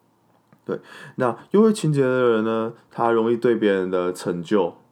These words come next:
嗤之以鼻，觉得这种事情干嘛要沾沾自喜？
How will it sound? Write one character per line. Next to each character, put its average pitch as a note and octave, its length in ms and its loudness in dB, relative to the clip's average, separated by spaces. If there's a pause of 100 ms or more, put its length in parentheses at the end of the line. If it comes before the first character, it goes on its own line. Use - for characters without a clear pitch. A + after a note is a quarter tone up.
嗤 - 220 -10
之 G#2 180 -6
以 F2+ 120 -4
鼻， G1+ 260 -16 (540)
觉 G#2 120 -4
得 G2 200 0
这 F#2+ 60 -12
种 D#3+ 140 0
事 B2+ 140 -2
情 F#2 320 -6 (300)
干 A2+ 120 2
嘛 G#2 100 4
要 G#2 40 0
沾 G#2 180 0
沾 G#2 140 0
自 G2+ 180 -4
喜？ - 220 -10